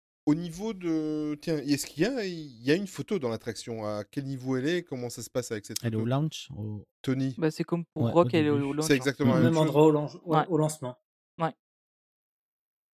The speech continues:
Speaker 3: C'est pareil. Par contre, euh, enfin, je sais pas vous, l'expérience pour récupérer la photo,
Speaker 4: Une
Speaker 3: mais,
Speaker 4: galère, les
Speaker 3: euh,
Speaker 4: machines, elles galèrent.
Speaker 3: c'est, on est, on est d'accord, c'est horrible, hein.
Speaker 4: Non, mais on a mis je sais pas combien
Speaker 3: Parce que
Speaker 4: d'heures
Speaker 3: t'as
Speaker 4: avant notre photo, combien de minutes avant notre photo. Limite, on a, on a attendu plus avant notre photo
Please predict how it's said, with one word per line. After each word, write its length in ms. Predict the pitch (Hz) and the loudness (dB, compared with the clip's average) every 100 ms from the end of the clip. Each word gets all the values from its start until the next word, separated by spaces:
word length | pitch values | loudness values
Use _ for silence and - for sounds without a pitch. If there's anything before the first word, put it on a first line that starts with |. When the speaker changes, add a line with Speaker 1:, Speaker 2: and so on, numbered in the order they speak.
| _ _ _ _ _ - | _ _ _ _ _ -14
Speaker 3:
C'est 160 | - 156 | -8 -4
pareil. 300 | 151 156 175 | -4 -2 2
Par 180 | 156 | 2
contre, 320 | - 185 - 151 | 2 -6 0 0
euh, 360 | 139 131 127 | 2 0 -4
enfin, 160 | 123 143 | -4 -4
je 80 | - | 4
sais 60 | |
pas 120 | 160 | 6
vous, 300 | 151 175 180 | 4 2 2
l'expérience 500 | 135 107 - 156 180 | 2 0 0 2 2
pour 140 | - 147 | -2 -4
récupérer 460 | 147 - 160 151 156 | -6 2 4 6 4
la 80 | |
photo, 280 | 151 143 - | 0 -4 0
Speaker 4:
Une 120 | 175 | 2
Speaker 3:
mais, 160 | 170 160 | 4 6
Speaker 4:
galère, 320 | 170 170 175 | 6 6 6
les 80 | 156 | 2
Speaker 3:
euh, 40 | |
Speaker 4:
machines, 320 | 151 156 180 160 | 2 0 -2 -2
elles 220 | 135 - - | -4 -4 2
galèrent. 400 | 151 143 131 - | 2 2 0 0
Speaker 3:
c'est, 280 | - - - | 2 2 6
on 100 | 165 | 6
est, 100 | - | 8
on 140 | 156 151 | 8 10
est 80 | |
d'accord, 320 | 147 147 185 - | 10 12 10 10
c'est 120 | 147 | 8
horrible, 300 | 143 180 143 | 8 8 6
hein. 100 | 147 - | 2 0
Speaker 4:
Non, 80 | 185 | 2
mais 160 | 170 180 | 2 2
on 160 | 170 | 2
a 80 | 165 | 2
mis 60 | 165 | 2
je 100 | 160 | 4
sais 80 | |
pas 140 | 190 202 | 6 6
combien 180 | 190 180 | 10 12
Speaker 3:
Parce 60 | 160 | 12
que 40 | |
Speaker 4:
d'heures 140 | 202 | 10
Speaker 3:
t'as 40 | 175 | 6
Speaker 4:
avant 160 | 165 | 2
notre 180 | 170 160 | 0 -2
photo, 240 | 180 180 180 | -4 -2 2
combien 200 | 175 180 | 4 6
de 60 | |
minutes 280 | 185 196 196 | 8 6 4
avant 160 | 160 165 | 2 0
notre 200 | 165 - | -4 -6
photo. 220 | 180 170 | -2 0
Limite, 300 | 165 196 208 | 2 2 2
on 140 | 180 | -2
a, 80 | 190 | -2
on 80 | 170 | 0
a 60 | 165 | 0
attendu 380 | 165 170 160 | 0 -2 -4
plus 260 | - 233 214 | -2 0 4
avant 180 | 190 190 | 4 4
notre 180 | 185 - | 2 0
photo 440 | 185 202 233 | -4 -2 -4